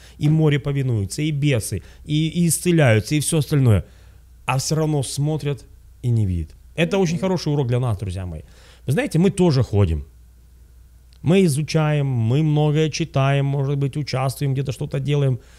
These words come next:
Speaker 1: Но мы можем за всем этим не видеть Бога. Не видеть. Не видеть того, что Он хочет нам сказать. Поэтому надо быть внимательными. Постоянно задавать себе вопрос.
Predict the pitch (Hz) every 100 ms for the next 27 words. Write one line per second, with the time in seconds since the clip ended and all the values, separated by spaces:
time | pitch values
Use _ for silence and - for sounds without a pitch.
0 | - - - 113 139 147 151 147 151 147
1 | 143 143 143 139 143 151 - - - -
2 | - 120 143 147 143 135 123 170 151 -
3 | 127 131 117 98 101 76 71 - - 113
4 | 127 143 120 87 - - 107 131 151 -
5 | 139 170 - 151 123 139 - 127 117 117
6 | 113 98 - - - - - - - 104
7 | 156 160 156 151 147 147 143 143 143 139
8 | 139 135 113 - - 127 156 160 - 165
9 | 170 160 117 90 82 - - 117 - 143
10 | 160 139 143 139 123 123 127 107 85